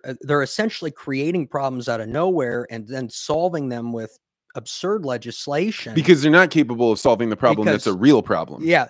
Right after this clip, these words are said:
Speaker 1: yeah, there's a, there's a real problem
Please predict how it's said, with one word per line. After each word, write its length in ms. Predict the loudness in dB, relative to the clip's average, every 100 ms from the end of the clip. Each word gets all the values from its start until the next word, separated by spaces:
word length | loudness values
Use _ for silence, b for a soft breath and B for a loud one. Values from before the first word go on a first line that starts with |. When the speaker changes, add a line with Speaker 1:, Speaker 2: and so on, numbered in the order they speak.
| -2
Speaker 1:
yeah, 240 | 2 2
there's 260 | 2 -4 -4
a, 220 | -6 -6
there's 380 | -2 -2 -2 -6
a 120 | -8
real 420 | -10 -4 0 0
problem 640 | 0 -8 -8 -12 -14 -14